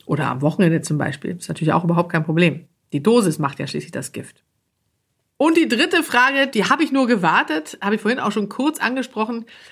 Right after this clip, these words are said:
Wie sieht es eigentlich mit dem Feierabendbier aus? Ist das wirklich so ungesund, wie man denkt?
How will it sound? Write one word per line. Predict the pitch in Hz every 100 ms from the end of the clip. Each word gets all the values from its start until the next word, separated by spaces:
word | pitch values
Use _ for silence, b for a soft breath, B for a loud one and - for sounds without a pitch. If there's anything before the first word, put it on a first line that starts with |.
| B
Wie | - 294
sieht | 294
es | 302 254
eigentlich | 247 269
mit | 247 240
dem | 240
Feierabendbier | 214 247 233 - 180 175 175 160 160
aus? | 147 151
Ist | 277 -
das | 269
wirklich | 254 254 240
so | 226
ungesund, | 240 254 226 220 208
wie | 208
man | 196 190
denkt? | 170 139 -